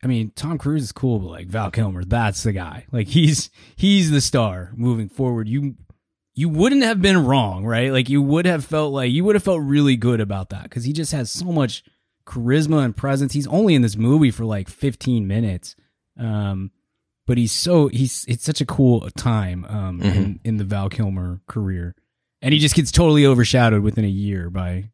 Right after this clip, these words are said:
Speaker 1: by Cruise.
Speaker 2: Yeah.
Speaker 1: And rightly so. I mean, it's Tom Cruise. He's a real movie star. So what are you gonna do?
Speaker 2: So I, so the rivalry between the characters i-, i-, is great. And Iceman, in kind of a Rocky move, ends up winning the Top Gun award.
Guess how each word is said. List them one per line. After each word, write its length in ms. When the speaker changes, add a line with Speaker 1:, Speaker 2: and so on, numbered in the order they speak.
Speaker 1:
by 300
Cruise. 420
Speaker 2:
Yeah. 200
Speaker 1:
And 80
rightly 220
so. 160
I 160
mean, 200
it's 220
Tom 160
Cruise. 320
He's 100
a 20
real 180
movie 200
star. 180
So 140
what 80
are 40
you 60
gonna 140
do? 260
Speaker 2:
So 200
I, 180
so 180
the 100
rivalry 460
between 300
the 60
characters 640
i-, 260
i-, 260
is 220
great. 500
And 260
Iceman, 800
in 160
kind 160
of 60
a 40
Rocky 400
move, 380
ends 180
up 140
winning 440
the 80
Top 300
Gun 160
award. 500